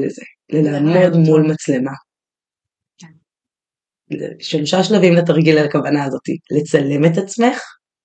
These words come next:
Speaker 1: להסתכל על התמונה.
Speaker 2: ולשלוח.
Speaker 1: ולשלוח למישהו שאנחנו באהבה,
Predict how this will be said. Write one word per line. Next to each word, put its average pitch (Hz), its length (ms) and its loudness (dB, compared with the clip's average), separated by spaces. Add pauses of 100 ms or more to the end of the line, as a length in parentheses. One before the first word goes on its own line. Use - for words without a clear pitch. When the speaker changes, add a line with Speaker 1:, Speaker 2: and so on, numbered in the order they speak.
(380)
Speaker 1:
להסתכל 185 1000 4
על 180 100 2
התמונה. 165 720 4 (520)
Speaker 2:
ולשלוח. 175 760 -2 (300)
Speaker 1:
ולשלוח 180 720 4
למישהו 214 460 4
שאנחנו 160 680 2
באהבה, 147 560 2